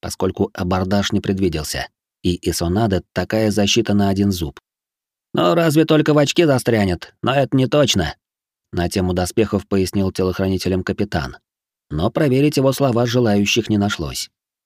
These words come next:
Пока все бегали, а Нори о чём-то сосредоточенно размышлял, я стоял, привалившись к борту спиной. И, не глядя в сторону рыбы, любовался открывающимися пейзажами.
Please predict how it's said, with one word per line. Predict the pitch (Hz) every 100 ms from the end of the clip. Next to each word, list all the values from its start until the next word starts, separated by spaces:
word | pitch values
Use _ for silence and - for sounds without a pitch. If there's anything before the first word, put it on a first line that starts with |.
| _ _ _ _ -
Пока | 92 170
все | 170 -
бегали, | 110 127 170 147 135 110 - _ -
а | 87
Нори | 104 127 113
о | 101
чём-то | 101 113 110 104
сосредоточенно | 101 104 107 104 110 104 101 98
размышлял, | 92 101 - 95 90 - - _
я | - -
стоял, | 131 - 135 143 135
привалившись | 113 107 113 117 110 101
к | 95
борту | 104 104 101
спиной. | - 101 90 67 - _ _ _ _ _ _ _
И, | 123
не | 143
глядя | 127 139 127
в | 110
сторону | - 120 110 107
рыбы, | 117 131 120 104 _ _
любовался | 87 90 101 135 127 123
открывающимися | - - 110 107 104 101 - 104 98 98
пейзажами. | - 95 90 82 78 69 67